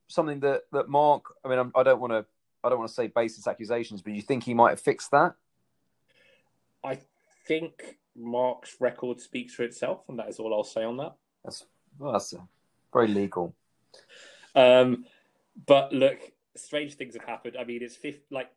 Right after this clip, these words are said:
Speaker 2: if that, that's sort of the furthest margin that there is, and it's fifty-seven forty-three. Um, so we will see.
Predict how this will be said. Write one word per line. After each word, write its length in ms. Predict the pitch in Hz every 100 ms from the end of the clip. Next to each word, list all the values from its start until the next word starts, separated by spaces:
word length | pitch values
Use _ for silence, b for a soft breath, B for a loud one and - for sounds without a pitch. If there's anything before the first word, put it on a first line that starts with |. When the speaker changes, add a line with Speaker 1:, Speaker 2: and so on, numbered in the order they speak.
| _
Speaker 2:
if 160 | 139 _ _ _ 135
that, 120 | 139 _
that's 200 | 139 - -
sort 140 | 131
of 40 | 117
the 140 | 117 -
furthest 320 | 120 113 - _
margin 480 | 107 107 107 113 98 -
that 100 | 113
there 140 | 107
is, 120 | 104
and 80 | 110
it's 100 | -
fifty-seven 840 | _ 113 - 107 107 104 101 101 98 _ _ _
forty-three. 920 | 110 - - _ 113 107 101 98 _ _ _ 113
Um, 600 | 101 95 95 98 98 95 _ _ _ _ _
so 600 | - - 104 98 98 101 - _ _
we 140 | 123 113
will 120 | 101 -
see. 260 | 104 101 104